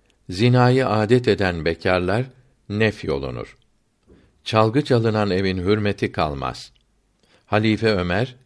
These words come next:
radıyallahu an şarkıcı kadının evine girip kamçı ile vurdu. Başı açıldı. Soruldukta haram işlemeyi adet edindiği için hürmeti kalmamıştır.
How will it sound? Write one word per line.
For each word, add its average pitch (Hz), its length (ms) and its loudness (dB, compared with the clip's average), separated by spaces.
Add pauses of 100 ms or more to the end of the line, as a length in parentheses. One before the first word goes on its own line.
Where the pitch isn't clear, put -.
(140)
radıyallahu 87 720 -2
an 92 200 -2 (520)
şarkıcı 117 680 -2
kadının 107 400 0
evine 98 360 0
girip 95 380 -2 (180)
kamçı 110 400 -2
ile 85 200 0
vurdu. 69 440 -6 (640)
Başı 101 380 0
açıldı. 64 540 -6 (460)
Soruldukta 107 840 -2 (520)
haram 127 360 2
işlemeyi 98 480 -2
adet 92 380 0
edindiği 92 520 -2
için 127 320 -6 (360)
hürmeti 113 460 0
kalmamıştır. 67 840 -6